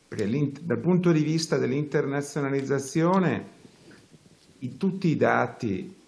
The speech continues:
a nostra disposizione confermano che da un lato l'Italia ha uno straordinario potenziale.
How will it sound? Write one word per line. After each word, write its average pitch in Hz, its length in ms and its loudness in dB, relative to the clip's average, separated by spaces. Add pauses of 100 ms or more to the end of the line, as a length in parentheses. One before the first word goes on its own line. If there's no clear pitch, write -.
(160)
a 104 100 -8
nostra 120 380 0
disposizione 120 1040 0
confermano 120 920 2
che 95 400 -4
da 107 160 -4
un 107 120 2
lato 196 300 4
l'Italia 123 840 0
ha 117 80 -6
uno 104 180 0
straordinario 95 840 0
potenziale. 85 1000 -2